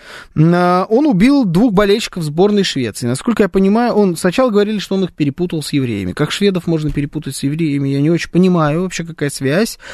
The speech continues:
Но, тем не менее, может быть, он просто, вот, э, он фанатик, какой-то больной ублюдок,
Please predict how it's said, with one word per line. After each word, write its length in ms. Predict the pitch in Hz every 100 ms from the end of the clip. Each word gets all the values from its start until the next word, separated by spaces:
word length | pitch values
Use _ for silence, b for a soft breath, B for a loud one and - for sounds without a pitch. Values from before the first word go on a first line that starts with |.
| B -
Но, 100 | 160
тем 200 | 220 220
не 60 |
менее, 180 | 240 240
может 220 | 214 202
быть, 120 | 190
он 120 | 180 151
просто, 500 | 170 185 156 - 110
вот, 220 | 117 123
э, 220 | 120 143
он 120 | 139
фанатик, 680 | 127 151 190 240 285 - -
какой-то 320 | 156 160 143
больной 520 | 131 127 156 180 175 151
ублюдок, 560 | 135 147 131 175 -